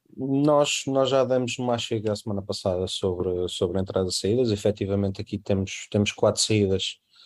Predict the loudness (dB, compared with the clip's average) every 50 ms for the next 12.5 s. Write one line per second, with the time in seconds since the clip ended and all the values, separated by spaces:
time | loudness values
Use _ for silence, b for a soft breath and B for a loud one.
0 | B B B B B B _ _ _ _ -6 2 4 6 8 8 8 8 8 6
1 | 6 6 4 2 0 -2 -6 _ _ -8 -6 -6 -4 0 2 2 4 4 2 0
2 | 0 2 2 2 2 4 4 4 4 2 2 -2 -6 -8 -6 -4 -2 -2 -2 -2
3 | -2 -2 0 2 2 2 4 2 2 2 2 0 0 -2 -4 -6 -8 -10 -8 -6
4 | -2 -2 0 0 -2 -2 0 0 0 0 0 -4 -4 0 0 0 0 0 0 0
5 | 2 0 0 -2 0 2 4 4 6 6 6 4 4 2 0 -4 -6 -6 0 2
6 | 4 4 4 4 4 4 4 2 0 -2 -4 -2 -2 -2 0 -2 -4 -2 -2 -2
7 | -2 -2 -2 -2 -2 0 0 -2 -2 -2 -4 -6 -6 -4 -2 0 0 0 -2 -4
8 | -10 -10 -8 -8 -8 -8 -8 -10 -10 -12 -12 -10 -6 -2 -2 -2 -2 -2 0 -2
9 | 0 0 -2 -4 -6 -8 -10 -12 b b b b b b b b b b -8 -4
10 | -2 0 0 0 0 0 0 0 0 0 0 -2 -2 -2 0 2 4 4 4 2
11 | 0 0 0 2 2 2 2 0 -2 -2 -2 -4 -4 -4 -2 -2 -4 -4 -4 -6
12 | -6 -2 0 0 0 0 0 -4 -8 -8